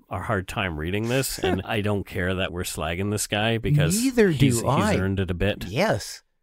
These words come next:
Speaker 1: "My ambitions," he's misspelled ambitions, "in this world of ours is to better our world. So by shooting three people, you're bettering the world, apparently."
Speaker 2: And I, I like that he used the, the word world twice in one sentence.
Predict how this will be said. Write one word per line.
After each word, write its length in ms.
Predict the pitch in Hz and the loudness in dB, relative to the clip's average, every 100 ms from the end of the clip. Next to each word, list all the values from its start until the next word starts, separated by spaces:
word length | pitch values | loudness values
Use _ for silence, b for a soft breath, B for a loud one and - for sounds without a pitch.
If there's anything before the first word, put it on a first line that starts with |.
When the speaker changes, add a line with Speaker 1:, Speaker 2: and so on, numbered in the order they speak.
| _ _ _ - | _ _ _ 0
Speaker 1:
"My 380 | 117 113 110 - | 2 4 0 0
ambitions," 1040 | 117 123 120 120 156 - 92 78 110 - - | 2 2 2 2 2 0 0 -2 -4 -6 -8
he's 260 | 76 90 - | -6 -6 -2
misspelled 480 | 95 - - 85 85 | -4 -4 -2 -2 -2
ambitions, 640 | 80 80 80 - 82 113 | -4 -2 -4 -4 -4 -2
"in 100 | 110 | 0
this 240 | 107 - | 0 0
world 260 | 120 123 120 | 2 2 2
of 120 | 104 | 0
ours 260 | 101 95 - | 0 0 -2
is 140 | 139 | -4
to 100 | 127 | -2
better 280 | 101 95 90 | -2 0 0
our 160 | 87 | -2
world. 500 | 90 117 95 71 - - _ - | 0 0 0 -2 -10 -16 _ -6
So 220 | - 98 | 0 0
by 180 | 98 90 | 2 0
shooting 420 | - 107 98 95 | 0 -2 -2 -4
three 200 | - 95 | -2 -4
people, 360 | 92 101 143 156 | -2 -2 -2 -2
you're 220 | 113 95 | -2 -2
bettering 440 | 98 95 87 90 87 | -2 -2 -2 -4 -4
the 80 | 90 | -4
world, 340 | 95 85 78 | -2 -2 -4
apparently." 640 | 80 - 69 - 58 71 - | -4 -4 -6 -10 -12 -12 -4
Speaker 2:
And 160 | 160 160 | -2 0
I, 120 | 156 | -2
I 80 | 123 | 0
like 200 | 107 110 | 0 0
that 120 | 101 | -2
he 60 | 98 | -2
used 220 | 101 98 | -4 -6
the, 100 | 98 95 - | -8 -8 -8
the 140 | 117 | -8
word 240 | 98 98 98 | -4 -6 -4
world 420 | 92 90 104 113 | -6 -2 -4 -4
twice 360 | - - 92 104 | -8 -6 -6 -4
in 100 | 107 | -6
one 160 | 92 95 | -6 -6
sentence. 480 | 95 95 135 - | -8 -8 -8 -10